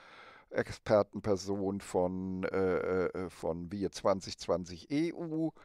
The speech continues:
und dann eben die Next Scientists for Future und dann noch zwei andere externe Experten.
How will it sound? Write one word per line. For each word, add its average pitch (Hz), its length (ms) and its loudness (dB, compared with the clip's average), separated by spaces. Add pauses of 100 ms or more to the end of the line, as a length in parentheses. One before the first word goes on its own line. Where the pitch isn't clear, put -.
(500)
und 95 300 0
dann 95 440 0
eben 98 400 -4
die 95 140 -6
Next 95 400 -2
Scientists 95 680 0
for 135 140 2
Future 220 480 0
und 175 160 2
dann 135 160 4
noch 190 160 2
zwei 117 480 2
andere 131 440 0
externe 202 840 -2
Experten. 165 880 0